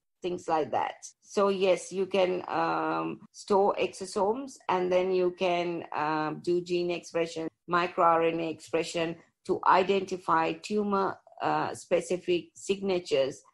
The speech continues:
in these exosomes. And what you normally do is you isolate exosomes from, let's say, a cancer patient, in this case,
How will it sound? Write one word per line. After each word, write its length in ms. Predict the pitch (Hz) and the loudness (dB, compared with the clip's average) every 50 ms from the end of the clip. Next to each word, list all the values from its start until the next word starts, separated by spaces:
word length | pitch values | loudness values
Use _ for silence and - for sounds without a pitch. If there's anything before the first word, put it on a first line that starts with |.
| _ _ _ | _ _ _
in 240 | - 180 180 175 170 | -2 0 0 2 2
these 340 | 156 165 160 160 160 - - - - | 2 2 2 0 -2 -4 -8 -4 -4
exosomes. 760 | 160 160 - - 160 156 - 147 104 - - - - - _ _ _ _ | -4 -4 -4 -6 -8 -4 -2 -2 -4 -4 -6 -12 -18 -20 _ _ _ _
And 220 | - 170 185 180 180 | 0 0 2 6 6
what 200 | 185 196 196 - | 6 6 4 2
you 160 | 233 233 220 | 0 0 2
normally 460 | 202 196 196 202 220 226 233 226 214 | 4 6 6 6 6 6 2 2 0
do 340 | 180 175 190 196 208 214 196 | 2 2 2 4 4 4 2
is 280 | 156 185 185 - - 185 | 2 2 0 0 0 2
you 160 | 185 180 - | 2 4 4
isolate 580 | 123 170 180 175 - 190 185 180 175 180 - | 4 4 2 2 0 0 2 2 2 0 -2
exosomes 640 | - 143 175 - - 185 - 190 180 180 180 180 - - | -6 -8 -8 -8 -10 -6 0 2 2 2 2 -2 -8 -4
from, 360 | - 180 165 160 170 175 175 - _ _ _ _ - | 0 0 0 2 0 -4 -6 -10 _ _ _ _ 0
let's 260 | 175 180 175 175 - | 2 2 2 2 0
say, 200 | - 165 170 - | 0 2 2 2
a 120 | - - 160 | 0 -2 -4
cancer 400 | - - 175 165 170 165 - 175 | -2 0 0 0 0 -2 -4 -4
patient, 540 | - - - 180 180 - 196 190 190 185 - - | -2 -2 -2 -2 -2 -2 -4 -6 -6 -8 -8 -6
in 140 | 175 175 160 | -4 -2 -2
this 200 | 170 175 170 - | -2 -2 -4 -4
case, 340 | - 160 156 165 165 - | -2 -2 -2 -2 -2 -6